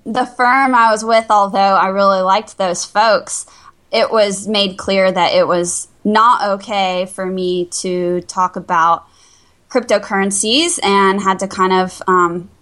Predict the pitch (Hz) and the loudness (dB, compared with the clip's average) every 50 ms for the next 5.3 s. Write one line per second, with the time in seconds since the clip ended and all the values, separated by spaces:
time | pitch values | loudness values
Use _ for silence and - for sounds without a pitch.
0 | - - - _ _ _ - - - - 240 220 220 226 220 - - 240 233 233 | -14 -14 -14 _ _ _ -6 -4 -2 0 2 2 2 0 0 0 0 2 2 2
1 | 233 240 240 247 262 277 285 - - 214 208 185 - 175 175 170 170 - 208 202 | 4 4 2 2 0 0 -2 -4 -2 2 4 4 4 4 2 0 -2 -2 -2 -2
2 | 208 208 - - - 220 214 214 208 208 208 208 208 - - _ _ _ _ _ | -2 -2 -4 -6 -2 2 2 4 4 4 4 2 0 -4 -12 _ _ _ _ _
3 | _ _ - - 190 190 185 185 185 - - 185 196 202 196 190 190 190 185 180 | _ _ -2 2 2 2 2 0 -2 -6 -6 -2 0 2 4 4 4 4 2 0
4 | 180 - - 185 185 185 185 185 180 180 175 - 196 190 190 202 196 196 - 190 | -2 -4 -4 -2 0 2 2 2 2 0 -2 -2 -2 -2 0 -2 -4 -2 0 0
5 | 180 175 170 175 175 175 | 2 2 2 0 0 -4